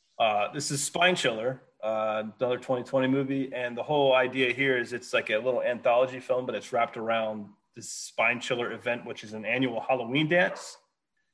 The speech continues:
And they just kinda go from story to story. I think there's four different stories, and about all the people that are invited to dance and how their little spooky stories all kind of line up. It starts off really slow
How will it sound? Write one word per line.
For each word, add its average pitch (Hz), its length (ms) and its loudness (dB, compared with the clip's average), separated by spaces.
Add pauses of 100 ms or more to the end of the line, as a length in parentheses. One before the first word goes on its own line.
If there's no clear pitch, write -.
(340)
And 117 580 0 (480)
they 127 140 -2
just 131 180 -4
kinda 131 200 4
go 131 200 4
from 120 180 -6
story 123 320 0
to 117 80 -2
story. 117 400 -4
I 113 40 -2
think 117 120 -8
there's 139 180 -4
four 135 200 -4
different 143 240 -6
stories, 151 420 -4 (500)
and 120 80 2
about 120 240 2
all 123 120 4
the 117 60 -6
people 117 260 -6
that 113 120 2
are 110 60 0
invited 110 320 0
to 107 80 -12
dance 104 320 -8
and 107 80 -14
how 101 320 -2
their 101 140 -10
little 98 420 -12 (380)
spooky - 400 -14
stories 104 380 -6
all 101 160 0
kind 107 200 -6
of 98 80 -4
line 101 300 -4
up. 202 260 -2 (600)
It 151 80 0
starts 175 320 2
off 143 240 2
really 131 240 4
slow 117 560 0